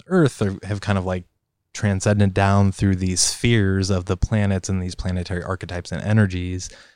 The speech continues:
And then they're kind of these, um, representations of everything that we experience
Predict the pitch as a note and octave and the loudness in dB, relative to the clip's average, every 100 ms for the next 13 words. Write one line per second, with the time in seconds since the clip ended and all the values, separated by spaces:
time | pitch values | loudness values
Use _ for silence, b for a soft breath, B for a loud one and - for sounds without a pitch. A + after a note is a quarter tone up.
0 | B B B A2+ G#2 G2 F#2 G#2 G2 F#2 | B B B 2 4 4 2 2 2 2
1 | F#2+ F#2 F2 - F#2 F2+ F2+ F2 F2 _ | 2 0 -2 -4 -2 -2 -4 -6 -12 _
2 | _ _ _ _ _ _ _ _ _ A#2+ | _ _ _ _ _ _ _ _ _ 0
3 | A#2 A2 G2+ G2 - A#2+ A2+ G#2 F#2+ F#2+ | 4 4 4 6 6 6 4 4 4 4
4 | F#2 G2+ G2+ F#2+ F#2 F#2+ G2 G2 G2+ F#2+ | 2 4 4 4 0 -2 0 2 4 2
5 | F#2 F#2 F2+ - - G#2 F#2+ F#2 F2+ F2+ | 2 -4 -6 -4 0 2 2 2 0 -2
6 | - - | -2 -2